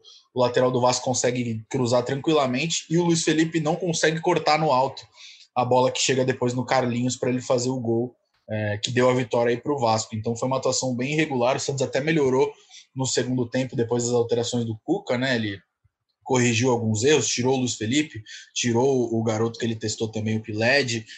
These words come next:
é, voltou com o Madison pra, pra lateral, colocou o Alisson na zaga,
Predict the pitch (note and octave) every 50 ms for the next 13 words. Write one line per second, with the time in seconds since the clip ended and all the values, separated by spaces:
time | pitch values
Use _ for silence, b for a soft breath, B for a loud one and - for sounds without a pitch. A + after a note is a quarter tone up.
0 | B B G2+ G#2 G#2 G#2 G#2 B2 C3 A#2+ A2 C#3 D3 D#3 - D3+ C3+ B2+ B2 B2
1 | B2+ B2+ A#2+ - - B2+ A#2 A2 A#2+ A#2 A2+ A2 G#2 G#2 G#2 A#2+ A#2+ A#2+ A#2 A2+
2 | - A2+ A2 A2 A#2+ C3+ C#3 C3+ - - B2 B2 A#2 A#2 - C3 B2+ B2 B2+ A#2+
3 | A2+ - - A#2+ A2+ A2 G#2+ G#2 A2 A#2+ C3 B2+ B2 A#2+ A2+ A2+